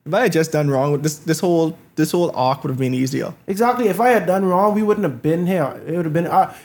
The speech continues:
Speaker 2: it would have been much easier for me to sleep at night if I had just cut the corner
Speaker 1: Mm-hmm.
Speaker 2: and did the wrong thing or not go out my way to do the right thing, basically.
Speaker 1: Mm-hmm.
Speaker 2: And now I do the right thing and I still get, get, get, get the repercussion.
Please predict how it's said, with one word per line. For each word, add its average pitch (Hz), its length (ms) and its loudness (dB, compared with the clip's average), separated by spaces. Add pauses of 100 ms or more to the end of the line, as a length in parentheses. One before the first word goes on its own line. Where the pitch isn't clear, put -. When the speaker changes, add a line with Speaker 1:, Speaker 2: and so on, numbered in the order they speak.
(120)
Speaker 2:
it 220 60 2
would 269 80 8
have 262 100 4
been 254 160 4
much 233 260 2
easier 208 280 0
for 208 120 -2
me 214 100 4
to 175 80 0
sleep 233 240 -2
at 185 100 2
night 214 300 2
if 160 100 -2
I 196 80 4
had 185 100 2
just 170 140 -8
cut 214 200 -2
the 180 60 -4
corner 196 300 2 (240)
Speaker 1:
Mm-hmm. 180 380 4
Speaker 2:
and 180 100 2
did 190 160 0
the 185 80 2
wrong 170 380 2
thing 214 360 0 (120)
or 180 240 4
not 165 340 2
go 175 140 2
out 175 80 -2
my 175 120 2
way 170 140 0
to 160 80 -2
do 151 120 0
the 156 80 2
right 143 220 0
thing, 170 200 -4
basically. 143 400 -4
Speaker 1:
Mm-hmm. 151 640 2
Speaker 2:
And 165 100 0
now 175 480 2 (180)
I 185 140 2
do 262 160 4
the 370 120 4
right 175 260 4
thing 170 260 -2 (160)
and 170 140 -2
I 170 60 0
still 190 200 0
get, 160 300 -4
get, 151 180 -6
get, 151 220 -6
get 156 140 -4
the 147 60 -4
repercussion. 143 520 -6